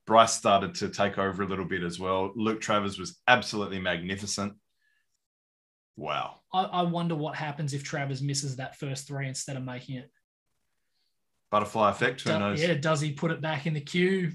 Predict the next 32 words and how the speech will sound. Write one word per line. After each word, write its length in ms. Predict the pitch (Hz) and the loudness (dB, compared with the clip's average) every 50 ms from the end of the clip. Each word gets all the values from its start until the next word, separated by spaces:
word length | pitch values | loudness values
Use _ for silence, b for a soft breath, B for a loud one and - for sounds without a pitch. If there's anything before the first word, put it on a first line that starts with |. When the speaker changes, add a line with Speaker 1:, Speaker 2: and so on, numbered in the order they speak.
| - - | -6 -6
Speaker 2:
like 240 | - 165 160 151 170 | -4 -4 -2 -2 -2
I 20 | |
said 220 | 151 - - 190 185 | -4 -2 -2 -2 -2
he 60 | 185 | 0
should? 280 | 175 - 190 190 185 180 B B B B B B - | 0 0 0 0 -2 -2 B B B B B B 2
But 80 | 180 | 6
Speaker 1:
But 80 | 165 170 | 10 12
Speaker 2:
yeah. 60 | - | 12
Speaker 1:
his, 160 | 190 226 180 | 12 12 12
his 240 | 175 156 180 208 208 220 | 10 8 8 8 8 8
injection 540 | 196 151 139 135 139 147 143 - 147 131 120 | 6 6 6 8 6 6 6 6 4 4 4
into 240 | 117 113 - 120 107 | 2 0 0 2 4
that 200 | 110 101 - - | 4 2 2 2
game 480 | - 101 95 92 92 90 90 90 87 - - - | 2 2 2 2 2 -2 -4 -8 -10 -10 -4 -2
did 180 | 120 113 92 | -2 -2 0
change 480 | - - 120 101 101 104 101 107 - - | 0 0 2 2 2 2 0 0 -2 -2
things 300 | - 113 117 151 165 - | -2 -2 -2 -2 -4 -4
for 100 | - 117 | -2 0
the 80 | 107 | 2
Wildcats. 680 | 107 104 107 117 - - - 160 208 - - - - 151 | 4 6 6 6 4 2 -2 -4 -4 -4 -6 -10 -10 -8
Speaker 2:
Yep. 160 | 180 196 - - - | -8 -10 -8 -2 2
Speaker 1:
And, 180 | 120 120 123 131 - | 4 4 4 4 4
and 120 | 131 127 123 | 6 6 6
I 80 | 120 | 6
do 200 | 113 107 123 127 | 4 4 2 2
think 280 | 113 - - 113 107 107 | 2 2 0 -4 -4 -4
he, 520 | - - 113 107 104 101 101 95 92 - _ _ | -4 -2 0 0 0 0 -2 -4 -8 -12 _ _
he 200 | - 104 104 104 | -8 -4 -2 0
needs 340 | 101 101 98 95 90 - - - | 0 0 -2 -2 -4 -8 -10 -8
to 360 | - 104 98 92 87 87 - - - | -4 -4 -2 -2 -4 -6 -8 -8 -8
get 180 | - 101 - | -8 -6 -4
minutes. 480 | 104 110 110 92 - - - - - - | -2 -2 -2 -2 -4 -8 -12 -14 -14 -16